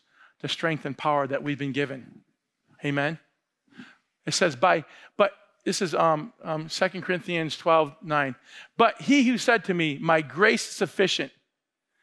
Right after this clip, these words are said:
my loving and mercy are more than enough, always available, regardless of the situation. For my power is being com-, perfect,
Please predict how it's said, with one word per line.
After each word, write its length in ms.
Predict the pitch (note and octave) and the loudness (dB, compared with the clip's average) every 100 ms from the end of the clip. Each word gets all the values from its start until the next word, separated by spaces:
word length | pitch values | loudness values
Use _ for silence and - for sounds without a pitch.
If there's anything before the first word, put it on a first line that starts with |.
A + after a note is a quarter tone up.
| _ _ _ - | _ _ _ -4
my 140 | D#3+ | 0
loving 420 | D#3 F3+ G3+ A3+ | 4 6 4 0
and 260 | - F3 E3 | 0 0 2
mercy 460 | F3+ F#3+ - E3 - _ _ | 2 0 -4 -8 -8 _ _
are 280 | - _ - | -20 _ -8
more 300 | D#3 E3+ G3 | 0 4 4
than 160 | G3+ G3+ | 4 0
enough, 280 | F3 D3+ - | 2 0 2
always 340 | F#3+ A3 A#3+ A3+ | 4 6 4 2
available, 460 | F#3+ G3 F3+ E3 | 4 4 4 2
regardless 560 | D#3+ D#3 F#3 G3 A3+ - | 0 2 4 4 2 0
of 180 | D#3 - - | -2 -4 -10
the 60 | |
situation. 720 | D#3 F#3 - E3+ D#3 D3 - C3 _ _ - | -2 0 0 0 2 0 -6 -12 _ _ -6
For 160 | - A3+ | 4 6
my 180 | G#3+ G#3+ | 6 4
power 640 | - D#4 F4+ C#4 A3 F#3+ - - | 4 6 8 6 4 0 -8 -2
is 180 | G#3 F#3+ | 0 2
being 300 | D#3 A#3+ G#3+ | 4 4 4
com-, 180 | - E3 _ _ _ _ - | -2 -8 _ _ _ _ 2
perfect, 460 | C4+ - - - | 2 2 -4 -10